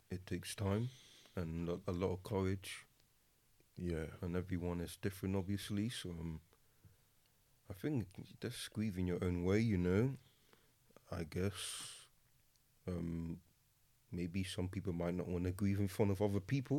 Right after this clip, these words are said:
Speaker 1: or they just wanna do it themselves. So I think it just, it, it, it, it takes time, and obviously, as the anniversaries do go by, I, I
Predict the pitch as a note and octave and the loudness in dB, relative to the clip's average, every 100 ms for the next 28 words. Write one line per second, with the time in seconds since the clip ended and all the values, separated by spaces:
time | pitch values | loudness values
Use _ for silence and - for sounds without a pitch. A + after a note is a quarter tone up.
0 | C#3 F2+ D#2+ F2+ F#2 - F2+ F2 F2 F2 | 2 0 -2 -4 -4 -4 -2 0 2 2
1 | F2+ - - _ _ _ - F2+ - G2+ | 2 -2 -14 _ _ _ -8 -6 0 2
2 | G#2+ B2 - E2 F2+ D#2+ - _ _ _ | 2 0 -8 -8 -6 -8 -12 _ _ _
3 | _ _ _ _ _ _ - - - B2 | _ _ _ _ _ _ -18 -14 -6 -4
4 | F#2 - - - - - - A#2+ - - | -4 -8 -14 -14 -16 -16 -16 -14 -12 -14
5 | - - - F#2 - G2+ - - F#2 F#2 | -14 -12 -6 -4 -2 -2 -4 -4 2 2
6 | B2+ C3 F2+ F2 F2+ F2+ F#2+ F2+ F2 - | 2 -2 -2 0 0 -2 -2 -2 -2 -6
7 | _ _ _ _ _ _ - F#2+ A2+ - | _ _ _ _ _ _ -4 0 2 4
8 | G2 F#2 G#2+ F#2+ - F2+ - G#2 F#2 F#2 | 2 4 6 6 4 -4 0 0 2 2
9 | F2+ G2+ G#2 B2+ E2+ - | 2 4 4 4 2 -2